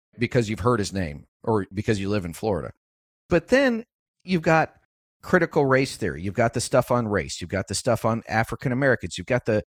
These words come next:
stunts of flying migrants from Texas to Florida. Like, just the general, like, being an asshole, being, uh, you know, downright proto-fascist when it comes to private industry. Like, you have to be okay with all of those things to say that Ron DeSantis is my guy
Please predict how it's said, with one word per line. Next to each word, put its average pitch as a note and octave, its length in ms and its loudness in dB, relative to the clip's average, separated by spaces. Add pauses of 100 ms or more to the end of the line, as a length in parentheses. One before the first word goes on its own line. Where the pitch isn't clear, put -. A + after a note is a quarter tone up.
(120)
stunts D#3 500 0
of B2+ 160 2
flying C#3+ 600 0 (120)
migrants C3 720 2
from - 240 -6
Texas - 520 -6
to G#2 140 -4
Florida. C#3+ 480 0
Like, G#2 200 -2 (200)
just F#3+ 220 -2
the E3 80 -2
general, D#3+ 420 2
like, A#2+ 280 0 (160)
being D3+ 320 2
an A2+ 60 0
asshole, E3 580 -2 (420)
being, D3+ 400 2
uh, C3+ 140 4
you B2 180 0
know, A#2+ 320 0
downright D3+ 640 2
proto-fascist C3 1040 2 (240)
when - 160 0
it - 80 -2
comes D3 240 2
to - 80 -8
private C#3 400 4
industry. E3 420 -4
Like, G2+ 220 -2 (260)
you G#3 200 4
have C4 320 4
to G3 100 0
be E3 260 2
okay B3 560 0
with D#3 240 4
all C3 240 6
of A2+ 120 2
those A#2+ 280 2
things B2+ 300 -2
to C3+ 100 -4
say D3+ 240 4
that C#3 160 2
Ron D#3+ 340 4
DeSantis D3 640 -2
is A#2 140 -2
my G#2 240 -2
guy B2+ 460 -2